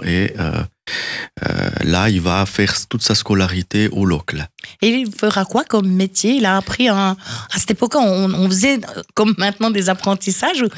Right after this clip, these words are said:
Speaker 2: ça se passait comment ?
Speaker 1: Alors d'abord, bah, il, ses parents le voient, euh, buraliste, lui, euh, pas du tout. Euh, il a, il a pas envie de faire ça. Il, il se cherche, comme, comme beaucoup de jeunes aujourd'hui se cherchent, mais déjà à l'époque, on se cherchait.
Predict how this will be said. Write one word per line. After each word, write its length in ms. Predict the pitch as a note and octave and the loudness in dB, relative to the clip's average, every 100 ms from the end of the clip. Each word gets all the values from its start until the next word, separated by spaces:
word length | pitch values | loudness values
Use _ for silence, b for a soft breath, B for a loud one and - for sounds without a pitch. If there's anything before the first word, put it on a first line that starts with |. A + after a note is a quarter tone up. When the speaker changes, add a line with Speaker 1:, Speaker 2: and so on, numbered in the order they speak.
| D#3 B | -10 B
Speaker 2:
ça 140 | - G#3+ | -2 -2
se 80 | |
passait 320 | - G3+ - F#3 | 0 0 0 0
comment ? 400 | F#3+ F3+ F3 E3+ | 2 2 4 4
Speaker 1:
Alors 220 | A2+ A2+ | 4 4
d'abord, 380 | B2 C3 C3 A2+ | 4 4 2 2
bah, 180 | G#2+ | 2
il, 340 | A2 A2+ A2 G#2+ | 4 4 4 4
ses 140 | A2 | 2
parents 340 | A2+ A2 A2+ A#2 | 2 2 4 4
le 120 | G#2 | 4
voient, 400 | F#2+ G2 G2+ F#2+ | 4 4 4 4
euh, 180 | E2+ E2 | 4 2
buraliste, 720 | A2 A#2+ A2 A2 C#3 - G2 | 2 2 4 4 4 0 -2
lui, 240 | F#2 G2 | 2 4
euh, 100 | E2 | 2
pas 180 | D2+ G#2+ | 2 0
du 160 | G#2+ G2 | 0 0
tout. 380 | - A#2 B2 | 0 2 2
Euh, 300 | D#2+ D#2+ D2+ D#2 | 2 0 0 0
il 80 | |
a, 140 | D#2 D2+ | 0 0
il 80 | - | -2
a 60 | |
pas 160 | - A2 | -2 0
envie 160 | A2 G2 | 2 2
de 40 | |
faire 220 | F#2+ E2+ | 0 0
ça. 320 | - D#2+ F#2 | 0 2 2
Il, 960 | F#2+ D#2+ D#2 D#2 D2+ D2 G1+ - - - | 2 2 0 0 0 0 0 -2 0 0
il 60 | F#2 | 2
se 160 | - | 2
cherche, 400 | - A#2+ - - | 2 2 0 -2
comme, 260 | - F#2 E2+ | -4 -4 -4
comme 240 | - - - - - | -4 -4 -4 -6 -8
beaucoup 160 | - | -6
de 60 | F#2 | 0
jeunes 240 | F#2 F#2 | 2 2
aujourd'hui 400 | E2+ F2+ E2+ F2 | 2 0 -2 -2
se 80 | - | 2
cherchent, 300 | C#3+ C#3 - | 0 0 -2
mais 100 | F2 | 0
déjà 240 | F2+ F#2 | 2 2
à 20 | F#2+ | 2
l'époque, 380 | G2 - F2+ | 0 -2 -4
on 40 | - | -6
se 140 | - | -4
cherchait. 460 | - - - - | -2 0 0 -2